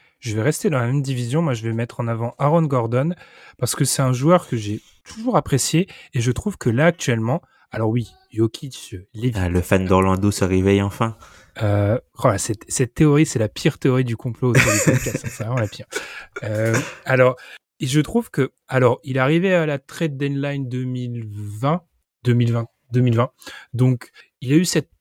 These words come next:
Speaker 1: moitié de saison avec, euh, avec, euh, euh, Nikola Jokic, mais là, il est vraiment au sommet de sa complémentarité et vraiment de sa relation avec Jokic. C'est-à-dire que les espèces de passes, euh, lunaires de Jokic où Jokic va le trouver, euh,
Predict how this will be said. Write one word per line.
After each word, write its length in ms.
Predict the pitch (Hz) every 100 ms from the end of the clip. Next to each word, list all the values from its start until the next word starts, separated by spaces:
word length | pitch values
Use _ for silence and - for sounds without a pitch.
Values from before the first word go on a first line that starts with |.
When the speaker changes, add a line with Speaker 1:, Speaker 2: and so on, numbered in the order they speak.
| _ -
Speaker 1:
moitié 460 | 135 151 160 175
de 40 | -
saison 380 | - 139 143
avec, 360 | 139 123 117 -
euh, 300 | 117 107 104
avec, 400 | 104 110 107 -
euh, 280 | 110 104 110 131 _ _ -
euh, 360 | 107 104 107 113 -
Nikola 260 | 123 135 131
Jokic, 300 | 131 - -
mais 60 | 156
là, 60 |
il 100 | 165
est 60 | 117
vraiment 460 | 113 135 165 185 _ -
au 200 | 127 123
sommet 540 | 113 - 170 165 170 185
de 140 | 120
sa 300 | - 117 104 - - _ _
complémentarité 760 | - 160 170 151 139 143 - 185
et 40 |
vraiment 220 | 113 127
de 60 | 156
sa 120 | -
relation 340 | 107 127 127 135
avec 120 | 117
Jokic. 260 | 117 117
C'est-à-dire 340 | - 120 110 123
que 180 | 117 104 - - -
les 180 | 117 123
espèces 300 | - 143 117
de 120 | 123
passes, 440 | - 131 120 -
euh, 340 | 107 104 104 113 _ -
lunaires 440 | 127 143 147 135
de 100 | 120
Jokic 500 | 120 120 - 123 -
où 120 | 113 - - -
Jokic 300 | 117 - 131
va 80 | 117
le 80 | 110
trouver, 480 | - 135 120 127 117
euh, 280 | 104 104